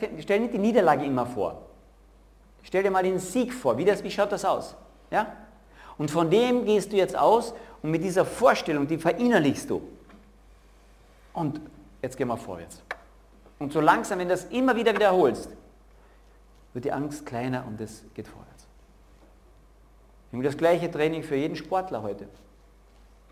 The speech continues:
Aber es ist Goliath-Training. Ja? Die meisten Helden verhalten sich so.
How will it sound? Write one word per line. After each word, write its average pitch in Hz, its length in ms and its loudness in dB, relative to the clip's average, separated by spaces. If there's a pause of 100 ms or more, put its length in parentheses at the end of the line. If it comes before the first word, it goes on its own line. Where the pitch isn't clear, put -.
(2000)
Aber 113 160 -6
es 123 120 -10
ist 110 160 -10
Goliath-Training. 101 880 -8 (3000)
Ja? 190 180 -2 (880)
Die 170 80 4
meisten 214 680 4
Helden 151 920 4 (960)
verhalten 147 580 6
sich 156 360 -4
so. 123 280 6